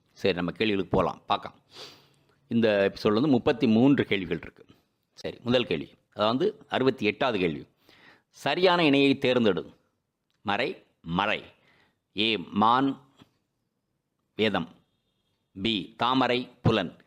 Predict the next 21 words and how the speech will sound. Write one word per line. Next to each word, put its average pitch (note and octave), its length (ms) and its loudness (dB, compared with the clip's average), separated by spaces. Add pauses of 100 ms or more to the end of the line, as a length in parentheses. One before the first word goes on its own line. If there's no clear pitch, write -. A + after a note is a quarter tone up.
(540)
சி, - 440 -4
வேதம், B2+ 560 -2
இயல்பு. G#2 460 -2 (240)
டி, A2 400 -4
யானை, G#2+ 480 -2
மறைத்தல். G#2 560 -4 (280)
சரியான B2+ 480 -2
பதில் A#2 440 0 (640)
ஏ, A#2 460 -2
மான், A2+ 540 2 (460)
வேதம். F#2+ 400 -4 (260)
அறுபத்தி C#3 400 0
ஒன்பதாவது C3 400 2
கேள்வி. F2 300 -4 (500)
ஜெராக்ஸ் - 720 -4 (840)
என்ற A#2+ 340 -2
ஆங்கில D3 340 0
சொல்லுக்கு B2+ 320 0
நேரான B2 340 2
தமிழ் A2+ 260 0
சொல். D#3+ 320 -4